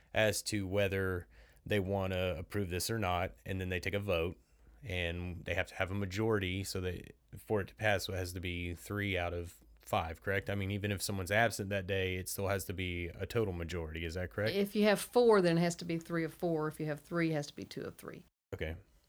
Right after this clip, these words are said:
Speaker 1: So if there is less, it can still go. All right.
Speaker 2: Just a majority of those present.
Speaker 1: Fair enough. All right. And I will, one little side note I will have on this,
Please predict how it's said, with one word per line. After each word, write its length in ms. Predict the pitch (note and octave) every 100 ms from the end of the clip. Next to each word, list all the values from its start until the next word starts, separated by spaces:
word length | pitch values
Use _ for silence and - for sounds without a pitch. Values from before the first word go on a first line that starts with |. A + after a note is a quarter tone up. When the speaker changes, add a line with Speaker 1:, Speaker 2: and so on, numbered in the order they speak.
| -
Speaker 1:
So 260 | - G#2
if 140 | F#2+ -
there 200 | G2+ G2+
is 140 | F2+
less, 320 | E2+ E2+ -
it 120 | -
can 160 | - F2+
still 220 | - F2
go. 120 | D#2+ D2+ -
All 80 | G2+
right. 140 | E2+ - _ _ _ _
Speaker 2:
Just 160 | F3+
a 40 | F#3+
majority 480 | F3 E3+ F3 D#3+ D3
of 80 | C#3+
those 200 | C#3 -
present. 360 | - - - _
Speaker 1:
Fair 120 | G2
enough. 200 | F2 D2 - -
All 80 | E2+
right. 140 | D#2+
And 260 | G2+ G2+ F#2 - - - - - - - -
I 80 | B2
will, 220 | D3 E3
one 420 | - A#2 C3 D#3
little 160 | D#3 B2+
side 260 | - A#2
note 300 | G#2 G2 G2 -
I 100 | G2+
will 180 | G#2 G#2
have 220 | G2 G2+
on 160 | F#2 F2+
this, 280 | F2 F2